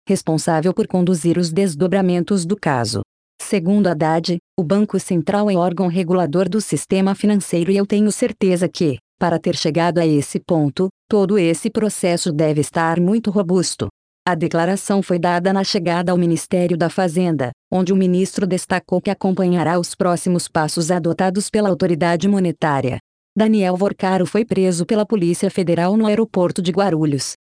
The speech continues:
em São Paulo, enquanto tentava deixar o país. A prisão faz parte da Operação Compliance Zero, deflagrada nesta terça com o objetivo de combater a emissão de títulos de crédito falsos por instituições financeiras que integram o sistema financeiro nacional.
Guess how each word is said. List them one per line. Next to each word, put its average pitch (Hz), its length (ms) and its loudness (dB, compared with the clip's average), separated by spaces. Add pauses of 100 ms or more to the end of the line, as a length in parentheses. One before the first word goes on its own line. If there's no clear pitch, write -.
em 190 100 4
São 226 240 0
Paulo, 175 440 0 (200)
enquanto 180 400 0
tentava 196 480 0
deixar 185 400 0
o 165 40 0
país. 190 520 -2 (400)
A - 80 0
prisão 160 420 0
faz 175 320 0
parte 185 380 -2
da 165 140 2
Operação 185 580 -2
Compliance 165 720 -2
Zero, 165 380 0 (200)
deflagrada 175 800 0
nesta 165 320 0
terça 220 400 -2
com 175 240 0
o 175 40 2
objetivo 175 680 0
de 175 100 -2
combater 202 520 0
a 165 80 2
emissão 175 440 0
de 180 140 0
títulos 180 540 0
de 160 100 -4
crédito 180 480 -2
falsos 180 480 -2
por 196 160 -2
instituições 175 800 0
financeiras 214 640 0
que - 100 -2
integram 190 480 0
o 180 80 0
sistema 190 520 0
financeiro 190 580 0
nacional. 165 560 0